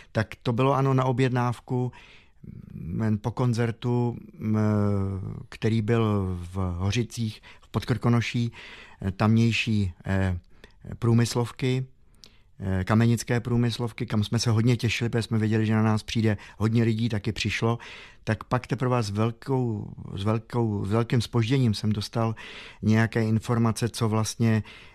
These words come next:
eh, bylo na nás vymyšleno anonymně,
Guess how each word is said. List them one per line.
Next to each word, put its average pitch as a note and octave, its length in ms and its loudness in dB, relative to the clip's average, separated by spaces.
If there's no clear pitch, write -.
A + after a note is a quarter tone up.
eh, G2 340 4
bylo G#2 260 2
na A2 100 4
nás A2 300 2
vymyšleno A2 920 2
anonymně, A#2 800 4